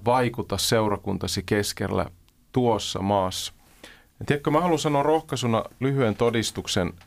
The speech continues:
teille, jotka rukoilette ja paastoatte ja, ja vaikutatte, että me viime syksynä marraskuussa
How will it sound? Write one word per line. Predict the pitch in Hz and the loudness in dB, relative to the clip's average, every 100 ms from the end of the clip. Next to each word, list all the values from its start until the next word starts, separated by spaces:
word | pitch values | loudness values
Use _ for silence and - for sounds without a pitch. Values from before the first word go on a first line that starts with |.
| _ _ _ _ | _ _ _ _
teille, | 123 117 110 | 2 4 2
jotka | 95 - 107 | 0 0 0
rukoilette | 117 117 113 92 87 - | 0 0 2 2 -2 -2
ja | 92 87 | -2 0
paastoatte | 120 107 92 - - 92 90 - 123 - _ _ _ _ - - - - _ _ - | 0 2 0 -4 -6 -6 -8 -6 -6 -6 _ _ _ _ -20 -20 -20 -20 _ _ -4
ja, | 101 - - | -4 -2 0
ja | 110 107 | 2 2
vaikutatte, | 131 127 113 92 87 - - 95 | 2 2 -2 -4 -6 -4 -2 -2
että | - 113 | 0 0
me | 123 120 - | 2 0 -2
viime | 143 180 143 - | 0 2 2 0
syksynä | - 143 139 - 107 101 | -2 -2 -2 0 2 2
marraskuussa | 110 123 120 104 - 101 101 - | 2 2 2 -2 -4 -4 -2 0